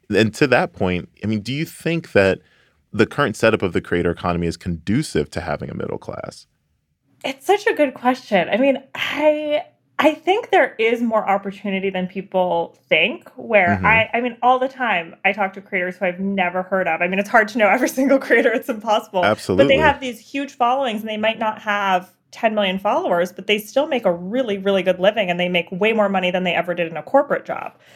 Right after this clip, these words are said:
Speaker 2: Then at the same time, you have these, like, sobering statistics that you <laughs> see from, like,
Speaker 1: Mm-hmm.
Speaker 2: influencer marketing agencies or other kind of data sources. But Linktree had one recently, and they surveyed more than ninety-five hundred creators. And,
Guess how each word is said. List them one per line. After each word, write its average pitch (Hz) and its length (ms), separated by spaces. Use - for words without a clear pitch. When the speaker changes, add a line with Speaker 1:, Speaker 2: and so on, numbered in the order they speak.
Speaker 2:
Then 294 260
at 311 100
the 294 80
same 262 220
time, 247 220
you 220 100
have 208 240
these, 202 140
like, 185 240
sobering 208 560
statistics 208 720
that - 180
you 269 140
<laughs> - 160
see 277 240
from, 269 360
like, 254 300
Speaker 1:
Mm-hmm. 523 560
Speaker 2:
influencer 240 420
marketing 302 320
agencies 254 600
or 185 220
other 202 240
kind 214 160
of 180 100
data 196 220
sources. 185 420
But 196 220
Linktree 208 580
had 180 160
one 175 160
recently, 175 460
and 170 100
they 175 80
surveyed 175 400
more 175 160
than 165 240
ninety-five 170 400
hundred 170 280
creators. 165 440
And, 170 240